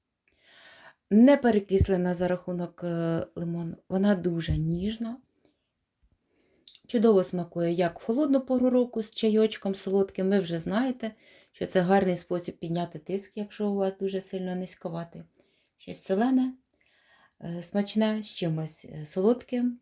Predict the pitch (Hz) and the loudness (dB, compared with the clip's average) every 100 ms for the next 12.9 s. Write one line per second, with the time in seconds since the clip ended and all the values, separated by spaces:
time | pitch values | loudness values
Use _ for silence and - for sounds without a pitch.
0 | - 240 240 233 226 233 _ _ _ _ | -8 -6 -4 -4 -4 -6 _ _ _ _
1 | _ _ _ _ _ _ 269 247 247 220 | _ _ _ _ _ _ -6 -6 -2 -2
2 | 208 180 - 165 180 180 175 190 185 180 | -2 -6 -8 -10 -6 -6 -2 -2 -2 -4
3 | 190 - 330 - 302 294 269 262 247 214 | -10 -8 -8 -8 -10 -8 -4 -2 -2 -4
4 | 226 214 214 208 202 185 196 196 175 180 | -2 -2 0 -2 -6 -8 -10 -10 -8 -6
5 | 185 269 302 294 _ _ 175 175 175 - | -4 -4 -4 -8 _ _ -12 -8 -10 -12
6 | - 170 160 175 175 220 302 - 214 214 | -20 -18 -12 -8 -4 -2 -2 -4 -6 -6
7 | 196 190 185 269 370 - _ _ - - | -6 -6 -6 -6 -6 -8 _ _ -20 -4
8 | 220 233 190 185 180 175 170 - - 165 | -2 0 -2 -4 -6 -12 -12 -12 -12 -10
9 | 196 247 214 - _ _ _ _ _ - | -6 -6 -8 -12 _ _ _ _ _ -10
10 | 180 180 190 185 175 - 151 156 156 165 | -8 -4 -2 -2 -4 -10 -10 -8 -8 -6
11 | 226 269 - 147 165 165 - _ 165 196 | -6 -6 -12 -16 -14 -14 -16 _ -10 -6
12 | 208 202 - 175 165 156 151 - 147 | -6 -8 -14 -12 -10 -10 -12 -16 -20